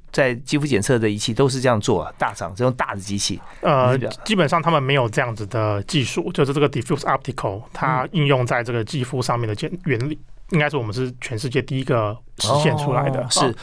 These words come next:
Speaker 1: 所以原先他们有，有检测肌肤，但不是用这个样子的原理。
Speaker 2: 对，
Speaker 1: 啊。
Speaker 2: 对，但，但是我们的量测的这个精度跟他们大台的仪器都是，呃，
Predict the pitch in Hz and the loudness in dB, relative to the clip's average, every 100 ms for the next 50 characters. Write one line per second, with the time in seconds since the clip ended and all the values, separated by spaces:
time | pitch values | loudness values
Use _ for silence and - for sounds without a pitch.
0 | - 233 175 185 226 226 196 123 185 180 | -2 2 4 6 6 4 2 6 4 6
1 | 117 165 131 147 151 151 135 139 151 127 | 4 2 2 2 4 4 4 4 2 4
2 | 147 117 101 95 104 82 90 139 110 117 | 4 4 4 0 -2 -2 2 2 2 2
3 | 110 135 196 202 202 190 139 127 127 131 | 2 2 2 0 0 2 4 4 4 4
4 | 123 131 131 139 165 127 135 135 - 143 | 4 2 0 2 0 2 0 0 2 2
5 | 143 127 147 131 131 117 110 131 107 110 | 4 2 2 0 2 0 0 -2 -2 -4
6 | 104 117 110 - 127 120 117 - 123 110 | -4 -6 -6 -2 -2 2 0 0 -2 -2
7 | 117 - 110 101 | -6 -2 -2 0